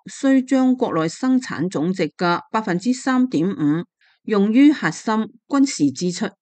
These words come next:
另百分之一點五可用於相關支出。德國計劃喺二零二九年將國防預算提升超過百分之七十，領先法國同埋英國。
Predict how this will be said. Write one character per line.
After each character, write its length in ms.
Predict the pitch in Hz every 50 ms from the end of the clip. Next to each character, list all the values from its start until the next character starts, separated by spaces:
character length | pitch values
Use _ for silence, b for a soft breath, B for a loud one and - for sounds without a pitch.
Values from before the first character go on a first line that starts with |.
| _ _ -
另 340 | - 202 202 196 196 196 190
百 100 | - 233
分 200 | 233 214 180 180
之 100 | - 247
一 120 | 262 277 277 - -
點 200 | 185 151 160 185
五 300 | 190 180 156 156 160 143 _ _ _ -
可 160 | 165 160 185
用 260 | 214 208 170 151 156
於 220 | 165 185 202 214 202
相 320 | 208 - 240 208 208 202
關 220 | 196 208 185 185 180
支 200 | 180 185 175 165
出。 140 | - - 202 - _ _ _ _ _ _
德 80 | - 233
國 220 | 226 - 185 180 -
計 200 | - 214 196 196
劃 200 | 185 175 160 - 151
喺 280 | - - 156 175 208 226 - 180 165
二 60 | 156
零 140 | 147 139 135
二 460 | 143 151 160 165 160 - 156 143 175
九 60 | 208
年 220 | 202 185 143 131 127 - _ _ _ _
將 300 | - 285 277 277 277 269
國 160 | 269 226 202
防 320 | 196 - 147 135 139 147
預 200 | 151 165 165 165 160 -
算 280 | - 190 175 175 175 196
提 240 | - - - -
升 300 | 123 - - 208 214 214
超 260 | 208 - - 214 214 202
過 240 | 196 196 165 165
百 160 | 160 - 175 180
分 160 | 165 139 143
之 160 | 139 196 208
七 180 | - - 269 262
十， 160 | - - 185 - - _ b b b b
領 240 | b - 165 180 196
先 260 | 190 - 233 226 226
法 200 | 208 208 202 180
國 260 | 190 - - 180 139 - - -
同 160 | - - 131 127
埋 100 | 123 -
英 300 | 156 170 214 226 233 226
國。 180 | 233 190 -